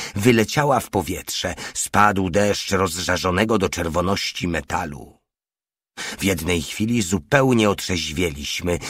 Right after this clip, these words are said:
Całe zmęczenie opuściło nas. W bitwie pancernej wygrywa najszybsza załoga.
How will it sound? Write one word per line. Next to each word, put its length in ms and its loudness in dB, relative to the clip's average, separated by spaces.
Całe 260 2
zmęczenie 600 0
opuściło 720 -4
nas. 380 -6
W 120 -10
bitwie 420 -2
pancernej 600 2
wygrywa 380 2
najszybsza 600 0
załoga. 680 -4